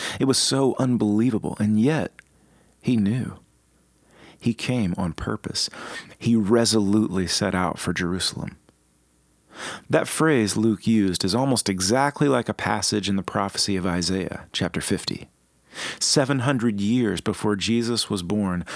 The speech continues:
the Holy Spirit directed Isaiah to write, "I offered my back to those who beat me, my cheeks to those who pulled out my beard.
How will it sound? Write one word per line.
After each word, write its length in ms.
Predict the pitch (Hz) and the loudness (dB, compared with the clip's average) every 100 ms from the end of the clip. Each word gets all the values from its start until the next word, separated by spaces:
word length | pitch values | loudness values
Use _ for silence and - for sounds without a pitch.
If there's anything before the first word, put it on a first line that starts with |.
| - - - | -12 -14 -4
the 100 | 101 | -4
Holy 300 | - 147 170 | 2 2 4
Spirit 420 | - 113 98 107 | 2 0 0 0
directed 460 | 107 104 110 113 110 | 2 2 2 0 0
Isaiah 480 | 95 95 95 101 98 | 0 0 2 2 0
to 160 | - | 0
write, 480 | 95 98 85 69 - - _ _ _ _ _ _ _ _ - | 0 0 0 -4 -10 -18 _ _ _ _ _ _ _ _ -4
"I 100 | 95 | 0
offered 420 | 101 104 - 117 | 0 0 0 -2
my 160 | 98 95 | 0 -2
back 560 | 90 87 82 - - - - - | -2 -4 -4 -8 -14 -20 -14 -8
to 80 | 98 | -4
those 340 | 95 92 92 | 0 0 0
who 100 | 95 | -2
beat 320 | 87 92 98 | -2 -4 -4
me, 260 | - - - _ _ _ _ - - - | -10 -12 -20 _ _ _ _ -18 -12 -4
my 160 | 90 | -4
cheeks 640 | 87 - 117 87 - - - | -2 0 0 -2 -4 -4 -2
to 160 | - | -2
those 320 | 95 98 95 | 0 0 0
who 120 | - 92 | -2 -6
pulled 380 | - 107 98 | -4 -4 -2
out 220 | 98 95 95 | -4 -4 -4
my 160 | 82 | -6
beard. 460 | 82 90 90 87 | -4 -6 -6 -8